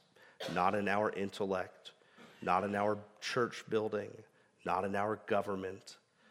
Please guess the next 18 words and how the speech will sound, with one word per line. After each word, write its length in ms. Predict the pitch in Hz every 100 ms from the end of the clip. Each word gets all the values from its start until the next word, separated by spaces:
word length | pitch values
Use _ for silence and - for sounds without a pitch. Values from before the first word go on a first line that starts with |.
| _ -
not 220 | 92 95
in 280 | 101 95 92 - 110
the 120 | 101
peace 600 | - - 110 110 - -
that 200 | - 107
we 140 | 104 104
think 380 | - 107 107 -
is 340 | 104 101 - -
present 500 | 110 107 110 104 107
in 160 | 101
the 80 | 104
neighborhood 600 | 101 104 104 98 104 101
around 420 | 104 101 98 98
us, 380 | 95 90 - - - - - _ _ _ -
but 240 | 92 98
only 520 | 98 98 107 107 110 104
in 160 | 107
Christ, 580 | - 82 73 - - -